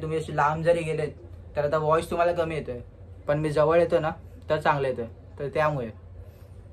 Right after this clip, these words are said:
अगर मला माईक भेटला ना तर अजून चांगल्याने कंटेंट मेंटेन येतील बनवायला आपल्याला, आणि जे की चांगले असतील गाईज basically. तर इतकंच बोलायचं होतं गाईज आजसाठी, एवढंच होतं. तुम्हाला मी सगळं दाखवलं. फक्त तुम्हाला आता मी स्टँड दाखवतो लास्टला, तुम्ही तो चेक करा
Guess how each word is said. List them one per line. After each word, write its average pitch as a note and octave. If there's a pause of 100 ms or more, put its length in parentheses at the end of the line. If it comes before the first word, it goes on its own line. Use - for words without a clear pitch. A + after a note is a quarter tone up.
(240)
अगर D3 (260)
मला D#3
माईक D#3
भेटला D#3
ना C3+
तर D3
अजून C#3
चांगल्याने D3
कंटेंट D3
मेंटेन D3
येतील C3+
बनवायला B2+
आपल्याला, C3 (680)
आणि C3+
जे D3
की D3+ (680)
चांगले D#3+
असतील C#3
गाईज A#2+ (260)
basically. C3 (580)
तर D#3+
इतकंच E3+
बोलायचं F3+
होतं E3
गाईज D3+
आजसाठी, C#3+
एवढंच C#3
होतं. B2 (520)
तुम्हाला C3+
मी C3+
सगळं C3+
दाखवलं. B2+ (640)
फक्त D3
तुम्हाला D#3
आता D#3
मी D#3+
स्टँड D3+
दाखवतो C#3
लास्टला, B2
तुम्ही B2+
तो C#3+
चेक D3
करा C#3+